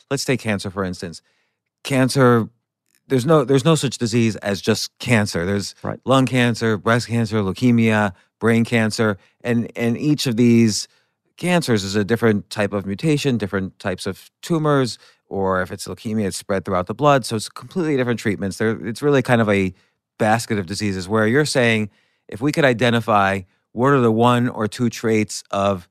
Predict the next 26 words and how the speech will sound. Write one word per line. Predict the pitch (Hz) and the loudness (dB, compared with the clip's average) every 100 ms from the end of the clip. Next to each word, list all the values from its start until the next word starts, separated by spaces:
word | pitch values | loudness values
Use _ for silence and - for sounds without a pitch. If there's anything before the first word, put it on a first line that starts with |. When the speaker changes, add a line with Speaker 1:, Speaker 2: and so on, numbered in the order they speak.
| _ _ _ - | _ _ _ -4
Speaker 1:
aging | 147 170 117 110 110 107 _ _ - | 2 2 4 2 2 -2 _ _ -8
and | 113 | -4
we | 113 | -2
treat | - 127 | -2 -2
that, | 160 151 123 - - | 2 2 2 -4 -2
that | 120 110 | -2 0
might | 123 113 104 - _ _ - | -2 -2 -4 -14 _ _ -2
be | 117 | -2
a | |
better | 92 117 120 | 0 2 4
way | 113 110 | 4 2
to | 104 | 2
handle | 110 107 | 2 2
this | 101 104 | 0 -2
huge | - 117 113 | 0 2 2
umbrella | 104 101 104 101 | -2 0 2 2
that | 98 | 0
happens | 95 98 98 98 | 0 -2 -2 -8
as | 90 | -6
a | |
result | 92 92 101 98 | -4 0 0 0
of | 87 | -2
aging. | 87 82 82 _ _ - | -6 -8 -12 _ _ -10
And | 113 | -4
so, | 131 104 _ - - 117 - | -4 -4 _ -20 -10 -10 -8
and | 104 110 107 | -6 -2 -2